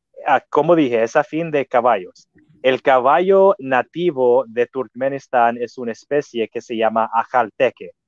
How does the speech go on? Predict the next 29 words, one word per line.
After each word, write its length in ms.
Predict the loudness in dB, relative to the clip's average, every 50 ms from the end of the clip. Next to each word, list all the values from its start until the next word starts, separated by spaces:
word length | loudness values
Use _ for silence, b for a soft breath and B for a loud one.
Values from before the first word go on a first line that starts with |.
| _ _ b b b b _
Y 160 | -8 -4 0 2
ajalteque, 760 | 2 2 2 0 -2 0 0 0 0 0 0 0 0 0 2
de 120 | 0 0
verdad, 400 | 0 0 -2 0 2 2 2 2 0
es 180 | -4 -4 -6
una 180 | -6 -4 -4 -4
especie 460 | -4 -4 -6 -6 -6 -4 -2 -4 -2
muy 280 | -2 -4 -6 -4 -2 -4
hermosa 480 | -4 -4 -4 -6 -6 -4 -2 -4 -4 -2
de, 280 | -2 -4 -4 -4 -6
de 120 | -8 -10 -4
caballo, 480 | -4 -2 0 2 0 0 0 -2 -4
pero 260 | -4 -4 -4 -4 -4
este 360 | -2 -4 -4 -4 _ -10 -10 -10
tipo, 560 | -8 -6 -6 -6 _ 0 2 2 2 0 _ _ _ _ _ _ _ -4
ah, 140 | 0 2 2
además 420 | 2 2 2 2 2 2 0 0 -2
de 120 | -4 -4
ser 240 | -2 0 0 0 0
un 160 | -2 -4 -4
rockero, 800 | -4 -4 -4 0 2 2 4 4 6 4 6 6 4 4 2 0 _ _ _ _ _ -2
ah, 260 | 2 4 4 4 2 2
un 460 | -2 -2 -2 0 0 0 0 -2 -4
superestrella, 1160 | -8 -10 -10 -4 -2 -2 -2 -2 -6 -6 -4 0 0 0 2 2 4 4 6 6 6 4 4 2
un 280 | -2 -6 -8 -8 -8
cantante, 840 | -6 -8 -8 -6 -4 -2 -2 -2 -2 -4 -6 -2 2 4 4 4 2
un 260 | 0 -6 -10 -10 -10
super 360 | _ -14 -12 -8 -8 -8 -10
soldado 760 | _ -12 -12 -10 -4 0 0 0 0 0 0 0 0 0 -2